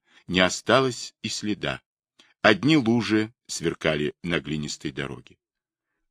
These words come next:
В них отражалась стеклянно-прозрачная синева.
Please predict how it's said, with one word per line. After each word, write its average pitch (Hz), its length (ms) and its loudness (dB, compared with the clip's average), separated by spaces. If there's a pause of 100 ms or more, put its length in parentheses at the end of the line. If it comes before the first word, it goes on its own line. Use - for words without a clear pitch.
В 90 160 -2
них 139 400 4 (100)
отражалась 107 1000 4
стеклянно-прозрачная 98 1500 0
синева. 71 580 -6